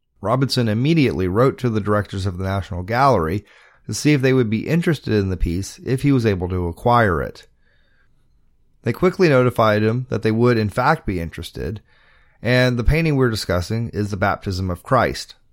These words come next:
Fortunately for Robinson, local art experts had priced the painting very low,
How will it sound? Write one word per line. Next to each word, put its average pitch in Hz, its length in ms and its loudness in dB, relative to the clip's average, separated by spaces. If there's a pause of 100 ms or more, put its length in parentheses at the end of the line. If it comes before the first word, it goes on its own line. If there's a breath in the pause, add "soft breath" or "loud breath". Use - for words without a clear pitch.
(1040)
Fortunately 151 560 0
for 107 160 -2
Robinson, 113 600 0
local 139 280 2
art 95 180 2
experts 92 480 -6
had 104 140 -8
priced 143 360 0
the 143 60 -4
painting 107 360 0
very 95 220 0
low, 92 460 0